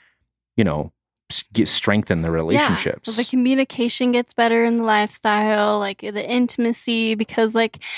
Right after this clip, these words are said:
Speaker 2: you have these experiences with other people, and then, like, you get to reclaim your partner, right? So when you reclaim your partner, there's, like,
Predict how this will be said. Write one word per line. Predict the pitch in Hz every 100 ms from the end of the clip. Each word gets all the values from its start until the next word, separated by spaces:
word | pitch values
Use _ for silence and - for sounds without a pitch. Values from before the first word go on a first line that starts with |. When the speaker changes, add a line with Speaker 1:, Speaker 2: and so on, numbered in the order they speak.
| - - 220
Speaker 2:
you | 240 254 240 220 - - -
have | - 269
these | 262 247
experiences | 233 - - 214 220 233 254 226
with | 208 214
other | 214 208
people, | - - 196 226 240 262 -
and | 214 214
then, | 208
like, | 202 196 -
you | 214
get | 214 -
to | 214 -
reclaim | 214 214 - 202 208
your | -
partner, | - - - - - - _
right? | 285 202 -
So | 220
when | 208 208
you | 220
reclaim | 226 240 - 240
your | 240
partner, | - 208 202 220 220
there's, | 214 202
like, | 208 208